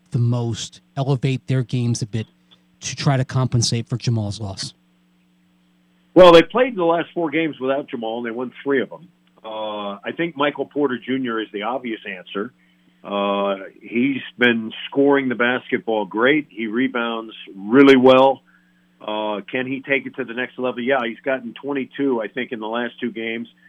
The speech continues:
Speaker 2: and he's three of nineteen from three. So I could see a scenario where Porter gets more shots.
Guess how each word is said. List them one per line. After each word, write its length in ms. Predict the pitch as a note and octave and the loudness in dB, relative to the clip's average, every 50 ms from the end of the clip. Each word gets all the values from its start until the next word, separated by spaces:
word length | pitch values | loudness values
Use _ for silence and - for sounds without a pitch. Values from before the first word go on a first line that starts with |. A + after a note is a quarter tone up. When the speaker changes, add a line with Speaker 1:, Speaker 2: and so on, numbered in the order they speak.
| _ _ | _ _
Speaker 2:
and 140 | - A#2 A#2 | -8 -6 -4
he's 120 | A2+ G#2+ - - - | -4 -6 -8 -10 -8
three 240 | A2+ A#2+ C#3+ C#3+ C#3+ | -2 2 4 4 4
of 140 | C3+ G2+ G#2+ | 4 2 0
nineteen 580 | A#2+ B2 B2+ B2+ A#2+ - - C3 B2+ B2+ A2 | -2 -2 -2 -2 -4 -6 -6 -4 -4 -4 -6
from 180 | - A#2 G#2 G2+ - | -8 -10 -12 -12 -8
three. 380 | - B2+ C#3 B2 G2 E2+ - _ _ - - - - _ - - _ - - - | -2 0 0 0 0 -2 -8 _ _ -20 -20 -20 -20 _ -20 -20 _ -14 -4 0
So 360 | B2 B2 A#2+ A#2 A2+ A2+ - - | 4 4 4 4 2 -2 -6 -10
I 220 | - B2 D#3 F#3 | -6 -2 -2 -2
could 200 | - - D3+ C3+ - - - | -2 -2 -6 -6 -8 -10 -2
see 180 | - D#3 C#3+ C#3+ | 2 2 2 2
a 40 | B2+ - - | 2 -2 -6
scenario 600 | B2 A2+ A#2 C#3 D3 D3 C#3+ C3 B2 A#2 A2 G#2+ | -6 -2 0 2 2 4 4 2 2 0 -2 -4
where 320 | A2 A2 A2+ A2+ G#2+ G#2 | -4 -4 -4 -4 -4 -6
Porter 420 | - _ - C#3 C#3 C3+ B2+ B2 A2+ | -8 _ -4 -2 -2 -2 -4 -6 -8
gets 240 | G2+ A#2 A#2 A2 - - | -6 -6 -6 -6 -8 -10
more 340 | A2 A2+ A#2+ B2+ C3+ C3 B2 | -8 -6 -4 -2 -2 -4 -4
shots. 440 | - - A2+ G2 F#2+ F#2+ G2 - | -6 -6 -6 -6 -6 -8 -10 -12